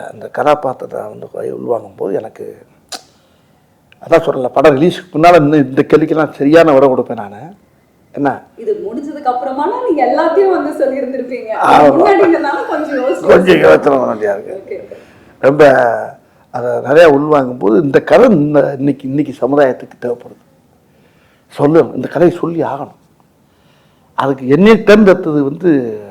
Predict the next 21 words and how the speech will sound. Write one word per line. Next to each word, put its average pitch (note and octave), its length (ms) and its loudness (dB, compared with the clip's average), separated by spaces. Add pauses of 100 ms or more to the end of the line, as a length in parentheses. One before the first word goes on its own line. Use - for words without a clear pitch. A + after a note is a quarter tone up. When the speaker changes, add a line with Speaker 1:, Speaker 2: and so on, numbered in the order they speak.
(160)
Speaker 1:
பகவத் C#3 280 -2
சாருங்கும் A#2 400 -8
போது B2 140 -6
ரொம்ப C#3 240 -4
பயங்கர A#2+ 340 -6
ஆச்சரியமா A2+ 320 -10
இருக்கு G2+ 400 -14
எனக்கு. - 240 -20 (200)
Speaker 2:
இல்ல, B3 160 -10
மாமன்னன் G4 600 -2
படம் A3 280 -6
அப்ப G#3 240 -8
கூட G3+ 420 -6
மாரி G3+ 180 -8
செல்வராஜ் G3 480 -10
சாரும் G3 480 -12
and F#4+ 260 -10
உதய் G4+ 300 -10
சாரும் G4+ 320 -14
வந்து F3+ 280 -14
சொல்லியிருந்தாங்க, F#3+ 600 -14